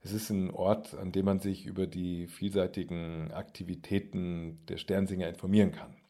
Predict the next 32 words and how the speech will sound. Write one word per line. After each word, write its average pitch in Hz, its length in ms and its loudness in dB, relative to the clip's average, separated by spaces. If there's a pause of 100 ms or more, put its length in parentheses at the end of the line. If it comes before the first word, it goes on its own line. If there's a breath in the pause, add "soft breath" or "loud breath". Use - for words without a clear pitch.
(160)
Ja, 101 140 8
und 110 280 4 (480 loud breath)
um 107 140 2
in 104 160 4
diesem 170 340 6
Jahr 90 520 4
zumindest 117 580 4
ein 95 200 2
wenig 110 520 8 (580)
unterwegs 98 1000 0 (100)
für - 200 -8
die 80 140 -2
Sternsinger 85 580 0
zu 85 160 -4
sein, 82 440 -2 (300 soft breath)
habe 87 200 -2
ich - 80 -8
mir 85 120 -4
das 78 300 -4
Sternsinger 92 500 -2
Mobil 90 440 0
ausgeliehen 110 680 6 (180)
und 90 160 -6
es 82 120 -8
als - 420 -8
Bühne 156 420 8 (240)
oder - 360 -10
Basis 110 480 4
zu 104 140 2
nutzen, 107 480 4 (460 loud breath)
um 101 180 0
zumindest 98 960 4